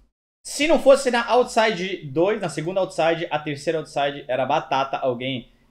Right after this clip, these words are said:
é, ou botar um pneuzinho pra fora, ou dropar, e aí, olha aí, ó, de novo, mano, de novo,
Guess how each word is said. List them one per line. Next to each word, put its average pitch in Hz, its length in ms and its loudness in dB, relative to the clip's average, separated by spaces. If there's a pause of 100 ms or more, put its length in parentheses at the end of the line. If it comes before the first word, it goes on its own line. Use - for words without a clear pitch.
(180)
é, 107 140 -4
ou 131 120 2
botar 139 300 -2
um 135 80 -4
pneuzinho 131 360 -6
pra 117 160 -6
fora, 147 340 4
ou 139 160 0
dropar, 131 920 -2
e 151 180 -6
aí, 151 400 0
olha 135 180 0
aí, 110 120 -2
ó, - 60 -10 (140)
de 143 160 -6
novo, 110 280 0
mano, - 160 -20
de 127 160 -6
novo, 180 380 -2